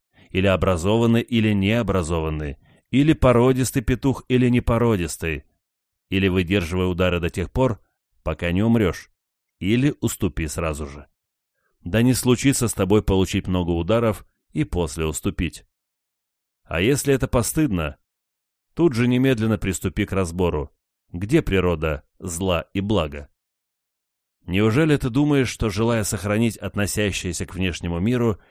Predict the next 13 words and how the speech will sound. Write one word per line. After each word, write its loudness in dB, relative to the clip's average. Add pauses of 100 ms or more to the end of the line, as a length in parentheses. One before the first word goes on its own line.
(160)
Сократ -2
стал 0
бы 0
в -6
своём 2
выступлении -2
говорить: 0 (440)
«Анит 0
и 2
Милет 2
убить -2
меня 0
могут, -4